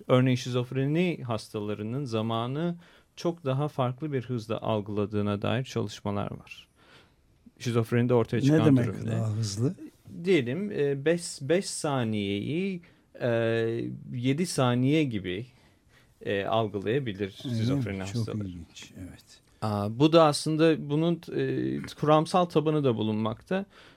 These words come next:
Speaker 1: E, zaman algısının modellerinden bir tanesi, e, dopamin saat hipotezidir.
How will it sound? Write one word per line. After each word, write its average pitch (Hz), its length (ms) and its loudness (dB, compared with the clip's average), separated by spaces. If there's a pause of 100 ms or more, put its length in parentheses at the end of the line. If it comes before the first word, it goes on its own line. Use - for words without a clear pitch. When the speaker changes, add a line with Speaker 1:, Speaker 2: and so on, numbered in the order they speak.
(120)
Speaker 1:
E, 131 220 -2
zaman 156 300 2
algısının 139 500 0
modellerinden 127 760 2
bir 170 100 -4
tanesi, - 640 -4 (120)
e, 127 220 -2
dopamin 160 520 2
saat 131 640 0 (600)
hipotezidir. 107 840 -6